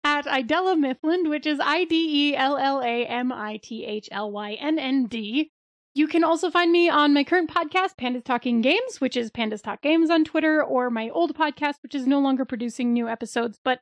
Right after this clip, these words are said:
all of our backlog is still there, and it's still really good, which is She's a Super Geek. Um, y-, y-, y-, yep,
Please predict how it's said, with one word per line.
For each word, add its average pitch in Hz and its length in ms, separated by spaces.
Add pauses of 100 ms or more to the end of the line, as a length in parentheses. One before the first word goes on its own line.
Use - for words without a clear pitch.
all 277 220
of 247 120
our 233 120
backlog 226 500
is 220 120
still 262 180
there, 339 240
and 330 80
it's 320 140
still 320 180
really 277 200
good, 392 260 (340)
which 262 180
is 240 100
She's 240 220
a 220 60
Super 320 280
Geek. 320 340 (360)
Um, 269 460
y-, 277 180 (100)
y-, 240 720
y-, 262 260
yep, 294 320